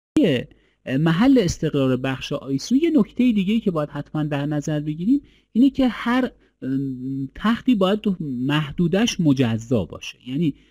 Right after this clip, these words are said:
اولاً با یه اتاقک جدا شده باشه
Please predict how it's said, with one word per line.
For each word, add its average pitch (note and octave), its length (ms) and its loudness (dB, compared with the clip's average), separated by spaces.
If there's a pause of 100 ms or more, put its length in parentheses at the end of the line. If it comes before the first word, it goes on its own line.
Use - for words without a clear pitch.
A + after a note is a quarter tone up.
(200)
اولاً C#3+ 460 0 (160)
با B2+ 180 0
یه D#3 120 2
اتاقک C3+ 680 -6
جدا A#2+ 260 0
شده F#3+ 280 -2
باشه B2+ 460 -6